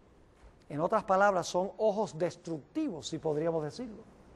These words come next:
Y nos encontramos también el otro símbolo en el versículo quince. Escuchen lo que dice. "De su boca sale una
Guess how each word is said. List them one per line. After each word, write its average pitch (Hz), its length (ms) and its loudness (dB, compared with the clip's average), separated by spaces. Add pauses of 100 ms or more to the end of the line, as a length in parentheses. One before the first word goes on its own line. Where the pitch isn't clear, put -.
(920)
Y 143 100 -2
nos 170 160 4
encontramos 208 680 4
también 202 360 6
el 208 120 6
otro 233 260 4
símbolo 156 460 4
en 151 80 2
el 147 80 2
versículo 196 600 2
quince. 254 440 2
Escuchen 220 400 -2
lo 214 100 4
que 208 100 4
dice. 202 400 0 (920)
"De 156 260 6
su 185 260 4
boca 180 500 6 (500)
sale 277 720 8 (140)
una 294 520 6